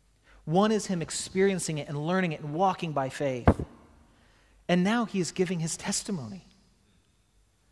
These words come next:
That too often, you know, we, we talk about our testimonies,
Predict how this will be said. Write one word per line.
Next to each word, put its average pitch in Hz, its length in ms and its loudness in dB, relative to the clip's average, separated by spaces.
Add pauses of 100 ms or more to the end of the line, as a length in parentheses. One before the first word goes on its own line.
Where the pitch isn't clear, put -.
(420)
That 185 120 4
too 269 200 6
often, 233 340 4
you 196 80 4
know, 202 100 6
we, 233 240 -2
we 202 120 4
talk 254 260 6
about 208 160 6
our 175 80 4
testimonies, 175 600 0